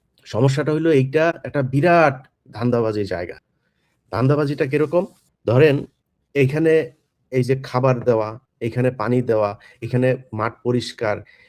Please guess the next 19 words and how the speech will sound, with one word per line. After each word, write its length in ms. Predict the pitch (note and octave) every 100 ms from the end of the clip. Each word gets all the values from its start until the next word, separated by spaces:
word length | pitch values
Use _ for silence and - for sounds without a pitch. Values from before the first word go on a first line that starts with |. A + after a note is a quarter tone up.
| _
মানে 240 | C#3+ E3+ F3+ D#3
এই 140 | E3
খেলা 260 | - C#3 E3+
সংক্রান্ত 480 | D3+ F#3 G3 G3
বিশাল 540 | G3 D3 G3+ - A#3+ A3+
বাণিজ্য 400 | D#3+ D3 C3+ B2+
আছে 220 | A#2+ B2
এই 80 | G#2
জায়গায়। 320 | F#2+ E2 C#2+ _ _ -
এই 160 | D3+
বাণিজ্যের 420 | E3+ D3 D#3+ E3+
এক 220 | C#3+ D3 A3
একজন 420 | G#3+ F3 F#3+ - -
এক 200 | B2+ F3+
এক 180 | D#3+
জায়গার 260 | C#3 D3 C#3
সুবিধাভোগী। 640 | C3 A#2+ A#2 G2+ F#2 F2 - _ _ -
এই 140 | C#3 C#3
সুবিধাভোগীরা 1000 | C3+ D3 F#3 F#3 E3 F3 E3+ C3 C#3